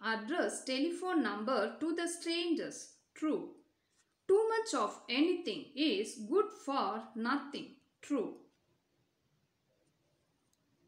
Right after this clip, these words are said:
Yes, I hope you understood the lesson. Dear students, limit the usage of internet and mobile phone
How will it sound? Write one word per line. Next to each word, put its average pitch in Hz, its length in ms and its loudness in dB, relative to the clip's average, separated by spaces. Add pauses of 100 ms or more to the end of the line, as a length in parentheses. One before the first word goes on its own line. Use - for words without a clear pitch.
(1400)
Yes, 359 200 -2
I 320 180 6
hope 320 640 0
you 214 140 2
understood 196 600 -2
the 233 320 4 (200)
lesson. 175 500 -8 (1800)
Dear 196 240 0
students, 220 720 -2 (320)
limit 349 380 8
the 202 120 0
usage 196 560 0
of 233 500 -2
internet 254 680 4 (100)
and 320 400 2
mobile 196 380 -4
phone 190 420 -2